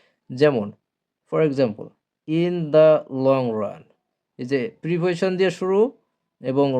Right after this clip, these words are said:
রান, দেখেন, এই যে নাউন দিয়ে শেষ হয়েছে, by the way, প্রিপোজিশন দিয়ে শুরু, নাউন দিয়ে শেষ, by all means, at the end,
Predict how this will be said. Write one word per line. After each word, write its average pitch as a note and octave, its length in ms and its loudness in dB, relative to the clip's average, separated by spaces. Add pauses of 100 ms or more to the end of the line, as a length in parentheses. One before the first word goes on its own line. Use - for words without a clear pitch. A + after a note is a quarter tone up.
(140)
রান, A#2+ 360 0 (880)
দেখেন, A2+ 540 -6
এই C#3 180 -2
যে A2+ 360 0 (1300)
নাউন D3 580 2
দিয়ে C#3+ 220 2
শেষ A#2 280 -2
হয়েছে, G#2 260 -10 (520)
by C#3+ 340 2
the C3+ 200 2
way, A2+ 360 -2 (760)
প্রিপোজিশন D#3+ 600 -2
দিয়ে E3 120 0
শুরু, F#3 340 -2 (420)
নাউন C#3 300 0
দিয়ে B2+ 140 2
শেষ, - 240 -6 (380)
by C#3+ 300 4
all C#3 260 2 (100)
means, G#2 220 -8 (760)
at D3 260 2
the C3+ 300 2 (200)
end, G#2+ 200 -8